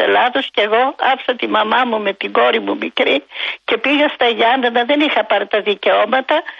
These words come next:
να πάω να ψηφίσω κατά της Χούντας.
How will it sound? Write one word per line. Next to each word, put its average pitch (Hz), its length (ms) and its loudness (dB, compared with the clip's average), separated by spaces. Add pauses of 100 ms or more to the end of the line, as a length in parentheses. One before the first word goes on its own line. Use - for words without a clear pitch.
(300)
να 226 140 0
πάω 262 160 2
να 285 140 2
ψηφίσω 269 640 0 (180)
κατά 269 400 0
της 247 200 -2
Χούντας. 269 500 0